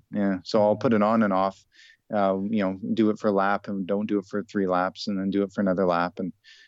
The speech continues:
and so, you know, just get the, yeah. And then typically when you're wearing it, I like to kinda guess. I'm like, "Ah, I think I'm at this," and you look, and you're, yeah, you're pretty close.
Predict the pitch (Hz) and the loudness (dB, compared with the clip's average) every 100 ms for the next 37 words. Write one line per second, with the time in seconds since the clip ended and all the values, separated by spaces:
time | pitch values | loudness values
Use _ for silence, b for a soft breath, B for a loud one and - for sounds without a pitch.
0 | _ 101 101 101 - 101 101 87 _ 135 | _ -2 0 0 2 4 2 -2 _ 2
1 | 135 127 - 160 - 151 147 143 123 123 | 2 2 0 -2 2 0 0 2 4 4
2 | 107 _ _ _ B B _ _ _ - | 0 _ _ _ B B _ _ _ -12
3 | - _ - 139 139 143 143 131 - 175 | -12 _ 0 4 4 4 2 0 -2 -2
4 | 175 143 117 113 107 110 151 143 98 101 | 2 2 4 4 4 4 4 2 0 -2
5 | 127 - _ - 110 113 113 101 110 104 | -6 -10 _ 0 2 2 -2 -4 -2 0
6 | 95 104 - 95 101 160 160 151 127 120 | 2 0 0 -8 -8 -8 -2 2 2 2
7 | 135 127 120 101 98 - - 95 90 90 | 0 2 4 4 0 -4 -14 -6 -2 -2
8 | 92 - - b b b 110 104 95 98 | -4 -12 -14 b b b 0 2 2 0
9 | - 113 135 143 120 101 104 - 131 - | 2 2 4 2 2 0 -2 -2 -2 0
10 | 98 - - - | -2 -2 -12 -12